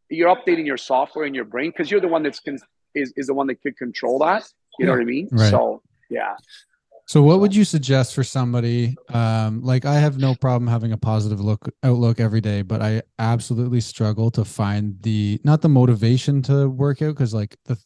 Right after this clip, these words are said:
Speaker 3: like, working out, I really enjoy, but, like, lately, like, I just had a, a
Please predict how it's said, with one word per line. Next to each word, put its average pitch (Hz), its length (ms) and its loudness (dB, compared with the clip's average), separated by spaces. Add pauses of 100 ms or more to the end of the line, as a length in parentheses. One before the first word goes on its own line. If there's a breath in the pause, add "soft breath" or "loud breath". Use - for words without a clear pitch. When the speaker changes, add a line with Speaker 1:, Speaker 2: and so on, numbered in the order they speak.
(120)
Speaker 3:
like, 127 180 -2 (140)
working 175 360 6
out, 147 140 8
I 120 60 8
really 120 340 6
enjoy, 107 400 4
but, 92 200 -2
like, 113 200 -2
lately, 135 380 0
like, 113 160 -2
I 113 60 -2
just 113 180 -4
had 113 160 -2
a, 104 260 -4
a 107 240 -4